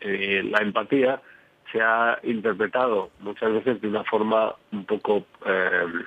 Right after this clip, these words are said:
limitada, pero tiene un sentido muy importante en muchos aspectos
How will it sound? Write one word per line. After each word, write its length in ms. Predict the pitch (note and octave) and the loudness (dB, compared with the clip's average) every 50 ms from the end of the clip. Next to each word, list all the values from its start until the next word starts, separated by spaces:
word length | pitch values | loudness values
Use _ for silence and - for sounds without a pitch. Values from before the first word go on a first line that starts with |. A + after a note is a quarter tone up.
| - - - - | -12 -14 -6 -2
limitada, 640 | A#2 G#2+ G#2 G2+ G2+ - B2+ C3+ C3+ G#2 F2 - - - - - - - - - _ _ - | 0 0 2 2 0 0 0 0 0 0 -2 -4 -6 -10 -20 -20 -20 -20 -20 -20 _ _ -4
pero 200 | - F#2 G2 F2 | -2 -2 -2 0
tiene 280 | - G#2 G#2 G#2+ A2 | 0 0 0 2 2
un 160 | A2+ A2+ A2 | 2 2 0
sentido 380 | - A#2+ G#2+ F#2+ G#2+ G#2+ A#2 A2 | 0 -2 -2 -2 0 0 0 2
muy 200 | G#2 A#2 B2+ B2+ | 2 2 2 2
importante 840 | A#2+ A2 G2 G#2+ G#2 F#2 - A2 A2 A2+ A2 G2+ - A2 A2+ A#2 - - | 2 0 0 -2 -2 0 0 -2 -2 -2 -2 0 2 2 2 0 -2 -4
en 180 | - G#2 G2+ G#2+ | -6 -4 0 0
muchos 260 | C3 C#3+ - C#3+ A#2+ A2+ F#2+ | 0 2 2 2 0 0 0
aspectos 540 | - - - G#2+ - - - G2 G2 F#2+ | -2 -2 -4 -4 -4 -4 -4 -2 -2 -2